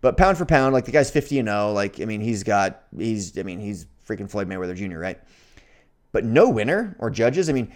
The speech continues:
this is Floyd Mayweather making sure, like, "Look, I, th-, I'm not taking, this is for me to make money. I am an entertainer. I am making money. This is not a boxing match for me. This is entertainment. There will not be judges. There will not be a winner.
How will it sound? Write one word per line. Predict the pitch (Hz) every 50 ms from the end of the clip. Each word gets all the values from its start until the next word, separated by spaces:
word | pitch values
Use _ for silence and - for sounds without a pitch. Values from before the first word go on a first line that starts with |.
| - _ -
this | - 143 196 - 226
is | 220 175
Floyd | - - 180 185 170 147
Mayweather | 147 143 143 139 127 123 117
making | 123 135 135 135 127 113
sure, | - - 127 123 117 113 113 107
like, | 101 98 98 95 - -
"Look, | 104 92 85 - - _ -
I, | 107 113 98
th-, | 113 131 - -
I'm | 123 156 185 208
not | 214 190 151 -
taking, | - 160 156 147 127 120 113 - -
this | - 123 170 180 214
is | 226 196 156
for | - - 160
me | 139 135 147 156
to | - -
make | 139 135 135 123 -
money. | 107 98 87 73 65 - - _ _ -
I | 113 127
am | 127 127
an | 101 92
entertainer. | 120 - - 95 - - 156 165 170 165 165 165 -
I | 95 107
am | 107 104 101
making | 113 113 - 104 98 101
money. | 113 131 135 135 135 139 139 - _ _ _ _ -
This | 120 131 -
is | 143 131 113
not | 117 120 131 160 170
a |
boxing | 143 - 139 131 135 135 - 113 98 92
match | 87 73 71 - -
for | - 95
me. | 82 71 60 - 92 -
This | - 107 104 117
is | 120 107
entertainment. | 95 123 120 117 101 - 139 147 156 151 151 147 151 - - - _ _ _ _ _ _ _ -
There | 107 104
will | 104 107 104
not | 107 110 92
be | 117 107
judges. | 92 113 123 135 139 180 190 196 -
There | - 113 110
will | 110
not | 107 104 104 -
be | 107 101 95
a | 92
winner. | 92 117 139 160 165 175 180 180